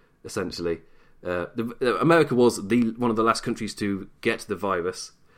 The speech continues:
and it's kind of come across the West in that way. That's just how I picture it. It's probably not done like that. There'll be people all over the place all the time.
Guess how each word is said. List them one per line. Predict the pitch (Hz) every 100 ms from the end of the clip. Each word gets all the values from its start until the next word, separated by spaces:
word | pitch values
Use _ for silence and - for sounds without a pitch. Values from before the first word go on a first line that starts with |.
| - - -
and | 92 90 85 82
it's | -
kind | 170
of | 143
come | 127
across | - 101
the | - 92
West | 107 - - -
in | -
that | 82 -
way. | 80 - - -
That's | - -
just | -
how | 87
I |
picture | - 110 -
it. | 92
It's | -
probably | 165 120
not | 113 -
done | 101 92 - -
like | 104 110
that. | 98
There'll | 95 101
be | 98
people | 147 139 107
all | 110
over | 104
the | 110
place | 123 131
all |
the | 98
time. | - 92